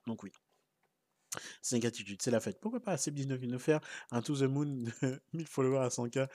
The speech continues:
Tu mérites, Tika, quand tu es comme ça. Merci pour la force, les gars, c'est cool. Une pression, tu passes à la bière. Ouais, mais c'est pas dimanche. Le petit rhum, il est avec la commu le dimanche. Là, on était mardi, on rattrape un petit capot par en live, mais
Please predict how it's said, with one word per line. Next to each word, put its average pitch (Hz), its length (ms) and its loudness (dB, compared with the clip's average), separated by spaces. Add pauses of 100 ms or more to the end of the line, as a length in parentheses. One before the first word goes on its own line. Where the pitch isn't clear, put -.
(340)
Tu 127 140 -4
mérites, 127 240 4
Tika, 131 200 -2
quand 131 120 0
tu - 80 -4
es 123 60 -2
comme 120 180 0
ça. 110 180 -2
Merci 143 320 4
pour 143 140 4
la 135 100 8
force, 139 240 2
les 127 100 -4
gars, 123 160 4
c'est - 180 2
cool. 131 280 0 (460)
Une 147 160 -2
pression, 151 420 2
tu 139 180 -6
passes 135 200 2
à 131 40 4
la 120 80 4
bière. 120 200 4 (240)
Ouais, 190 240 8
mais 131 240 2
c'est - 320 2
pas 202 160 10
dimanche. 175 720 0
Le 117 240 4
petit - 260 0
rhum, 180 300 6 (100)
il 123 160 4
est 120 220 2
avec 143 280 2
la 123 120 4
commu 135 480 2 (260)
le 147 120 6
dimanche. 151 460 0
Là, 135 240 6
on 139 220 2
était 123 200 2
mardi, 120 400 2
on 165 60 4
rattrape 117 340 2
un 117 40 2
petit 113 120 -4
capot 113 240 -2
par 101 180 0
en 101 40 -2
live, 131 260 4
mais 175 200 0